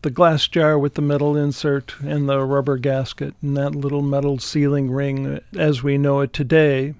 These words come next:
has really been used since the early nineteen hundreds, and it is still the standard.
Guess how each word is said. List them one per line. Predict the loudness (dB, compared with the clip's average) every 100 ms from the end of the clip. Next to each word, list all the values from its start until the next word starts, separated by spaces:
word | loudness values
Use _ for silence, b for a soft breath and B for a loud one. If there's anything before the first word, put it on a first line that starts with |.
| -10
has | -2 2 2 0
really | 0 2 2 -2 -6 _ -20 -20 _ -8
been | -2 0
used | 2 2 2 -2
since | -4 -4 -4
the | -4
early | -2 0 0
nineteen | 0 0 -2 -2 -2
hundreds, | 0 -2 0 -4 -6
and | -4 -2
it | -2 -2
is | -2 -4
still | -8 -4 -4 -4
the | -6
standard. | -4 0 0 0 -6 -12